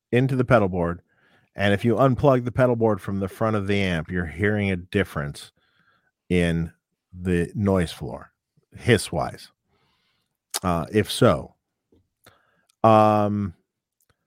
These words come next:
yes. I mean, some pedals, depending on what they are,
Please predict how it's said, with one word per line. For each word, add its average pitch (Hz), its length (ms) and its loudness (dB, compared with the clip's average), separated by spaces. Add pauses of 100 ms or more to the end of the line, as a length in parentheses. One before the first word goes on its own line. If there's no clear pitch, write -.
(840)
yes. 135 680 4
I 135 80 2
mean, 120 180 2
some 170 340 4
pedals, 131 400 4
depending 160 360 2
on 147 140 4
what 139 160 4
they 131 160 2
are, 87 480 -2